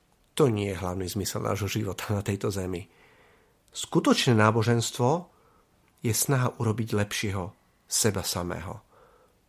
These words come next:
To je to, čo sa počíta, to, čo je pre nás najdôležitejšie,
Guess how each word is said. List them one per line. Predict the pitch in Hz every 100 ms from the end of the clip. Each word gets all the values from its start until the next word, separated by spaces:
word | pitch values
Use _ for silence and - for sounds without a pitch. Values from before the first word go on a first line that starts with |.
| _
To | 117
je | 101
to, | 107
čo | -
sa | 101 107
počíta, | - 123 160 160 185 214 - _ _ _ _ _ -
to, | 120
čo | - 110
je |
pre | 104
nás | 104 95
najdôležitejšie, | 110 123 139 123 123 139 127 - 151